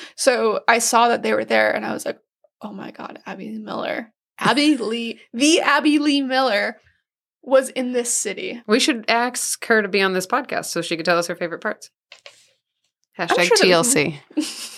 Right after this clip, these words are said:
Speaker 1: <laughs> The Learning Channel. Um, okay, so the State House.
Speaker 2: So it's free to get into.
Speaker 1: It's free to get into.
Speaker 2: I mean, covid
Speaker 1: But
Speaker 2: restrictions
Speaker 1: right
Speaker 2: or
Speaker 1: now
Speaker 2: something. So,
Speaker 1: Yeah.
Speaker 2: yeah, but it's always free to get into. But the coolest thing there is the Royal Charter Museum.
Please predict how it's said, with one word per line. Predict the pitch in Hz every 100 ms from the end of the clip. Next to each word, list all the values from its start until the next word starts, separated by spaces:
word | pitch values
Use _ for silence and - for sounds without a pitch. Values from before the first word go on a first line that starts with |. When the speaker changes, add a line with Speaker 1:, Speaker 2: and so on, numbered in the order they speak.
| - - - - _ _ _ _ _ _ _
Speaker 1:
<laughs> |
The | 359 381
Learning | 403 381 254
Channel. | 220 240 247 247 247 _ _ _ _ _ _ - - - - -
Um, | 240 233 233 - - -
okay, | 277 -
so | - 254 240
the | 233 262
State | - 254 247
House. | 226 226 226 - _ _ _ _ _ _ _ - - _ _ _ _ -
Speaker 2:
So | 277
it's | 269
free | - 311
to |
get | 262
into. | 247 208 - -
Speaker 1:
It's | 262 -
free | - 311
to |
get | 349 311
into. | 208 220 214
Speaker 2:
I | 208
mean, | 202
covid | 202 233 254
Speaker 1:
But |
Speaker 2:
restrictions | 247 - 214 240 226
Speaker 1:
right | 208
Speaker 2:
or |
Speaker 1:
now | -
Speaker 2:
something. | 160 147 110 175
So, | - 190 170
Speaker 1:
Yeah. | -
Speaker 2:
yeah, | 214
but | 175
it's | 180
always | 196 214 220
free | 277
to |
get | 247 190
into. | 170 170 156 143 -
But | -
the | -
coolest | 294 302 -
thing | 190
there | 165 156
is | 170 160
the | 165 175 170 170 165 -
Royal | 180 185
Charter | 196 330 349
Museum. | 170 170 175 78 185